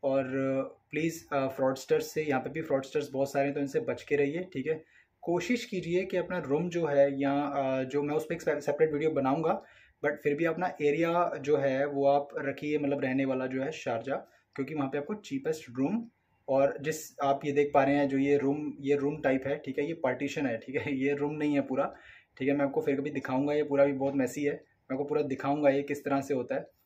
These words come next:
पार्टीशन, इस पे सारी मेरे को वीडियो बनानी है, ठीक है। So, अ, मैं ऐसी कंटेंट डिलीवर करता रहूँगा, ठीक है। So आप stay tuned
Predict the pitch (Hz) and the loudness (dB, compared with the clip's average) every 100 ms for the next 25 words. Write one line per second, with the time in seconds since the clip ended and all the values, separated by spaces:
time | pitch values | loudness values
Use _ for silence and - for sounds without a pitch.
0 | _ - 131 135 131 143 139 - 180 180 | _ -6 -2 -2 -4 -6 -10 -4 -4 4
1 | 143 156 160 160 139 143 139 127 123 123 | 4 4 0 0 0 0 0 0 0 -2
2 | 117 - 131 160 - _ _ _ - 151 | -4 -8 -6 -6 -6 _ _ _ -8 -2
3 | 180 - - 139 135 135 147 147 151 143 | 0 -2 0 2 4 2 0 0 2 0
4 | 175 156 139 147 127 135 139 139 143 139 | -2 -2 -2 -2 -2 -2 0 0 2 4
5 | 143 175 - 131 127 165 - _ _ _ | 2 -2 -6 -8 -6 -6 -8 _ _ _
6 | - 147 151 156 143 139 139 - - 143 | -4 4 4 4 4 4 2 -10 -6 0
7 | 156 151 147 202 | 0 2 -4 -4